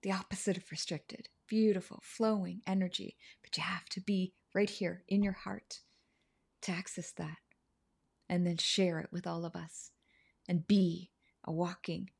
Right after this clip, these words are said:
tuning fork of your own choice, your own design, your own note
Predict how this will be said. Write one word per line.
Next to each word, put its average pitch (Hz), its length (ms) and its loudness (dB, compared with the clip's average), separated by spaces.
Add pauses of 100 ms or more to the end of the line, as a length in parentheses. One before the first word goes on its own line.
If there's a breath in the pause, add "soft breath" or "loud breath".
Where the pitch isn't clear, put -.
(120)
tuning 185 360 2
fork - 400 -12 (240 soft breath)
of 180 120 -2
your 175 320 -2
own 190 440 2 (200)
choice, - 440 -4
your 165 260 -2
own 202 260 4
design, 185 560 -6 (640 loud breath)
your 180 180 0
own 170 520 2 (1160)
note 202 580 2